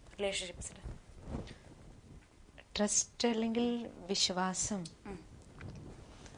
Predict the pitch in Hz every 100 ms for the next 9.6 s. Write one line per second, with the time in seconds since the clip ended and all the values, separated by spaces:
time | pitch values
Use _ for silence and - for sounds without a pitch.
0 | - - - - - 196 220 233 254 -
1 | 277 247 - 220 233 233 233 233 233 233
2 | 233 - - - - - - - 196 190
3 | 185 - 202 196 - - 196 190 196 185
4 | - 180 180 170 160 160 160 165 - 202
5 | 180 - - - - - - 202 214 220
6 | 262 247 - 240 226 214 208 240 285 -
7 | - - - - 214 226 277 240 202 214
8 | 226 240 247 220 - 196 180 - 165 165
9 | - 170 175 - 185